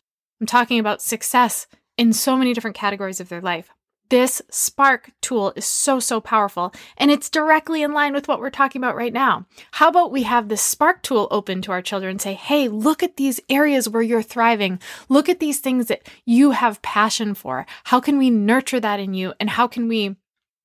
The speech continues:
validate that this is a part of you that, that deserves to be nurtured and to, deserves to be recognized?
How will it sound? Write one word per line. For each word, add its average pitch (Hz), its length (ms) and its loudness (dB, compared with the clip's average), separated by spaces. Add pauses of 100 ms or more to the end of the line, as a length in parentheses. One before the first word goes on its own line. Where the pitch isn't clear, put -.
(120)
validate 226 560 4
that - 160 -10
this 226 200 2
is 226 120 -4
a 214 40 -4
part 226 280 -2
of 220 80 0
you 208 140 -4
that, 196 200 -2 (360)
that 226 140 2
deserves 214 480 4
to - 120 -8
be 233 100 -2
nurtured 190 500 -4
and 214 140 0
to, 220 100 -4
deserves 214 540 2
to - 100 -10
be 208 120 -6
recognized? 175 640 -6